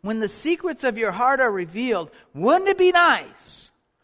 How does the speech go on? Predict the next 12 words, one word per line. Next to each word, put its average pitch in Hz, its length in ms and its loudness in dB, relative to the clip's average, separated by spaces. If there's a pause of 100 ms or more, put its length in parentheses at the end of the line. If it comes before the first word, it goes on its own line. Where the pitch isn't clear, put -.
(240)
to 165 100 -8
have 311 460 2
the 311 100 -6
one 294 300 0
revealing 277 480 -4
the 240 100 -4
secrets 254 440 -8
be 233 240 -6
your 240 180 2
friend 240 360 -2
and 220 160 0
attorney? 202 560 -8